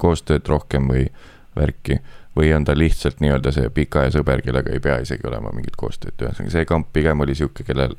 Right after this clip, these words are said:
kellega käin läbi siis, kui on midagi teha koos vaja. Ja nüüd, äh, ma tahaks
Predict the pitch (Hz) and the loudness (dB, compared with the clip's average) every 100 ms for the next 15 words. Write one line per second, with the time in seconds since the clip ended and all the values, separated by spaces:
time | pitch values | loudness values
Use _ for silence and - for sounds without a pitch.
0 | - - 71 67 - 53 - 71 78 76 | -10 -2 0 2 0 -2 0 2 2 2
1 | 73 69 - 76 65 67 71 65 65 - | 2 0 -2 0 0 0 -2 -2 -4 -4
2 | - - 57 - - - 58 - - - | -4 -6 -8 -10 -10 -8 -8 -10 -16 -12
3 | - - - - - - - - - - | -10 -10 -12 -16 -20 -20 -18 -18 -20 -20
4 | - - - - - - 73 85 120 117 | -18 -18 -18 -18 -18 -4 2 6 6 6
5 | 95 90 76 76 95 101 87 | 4 4 4 4 2 2 -2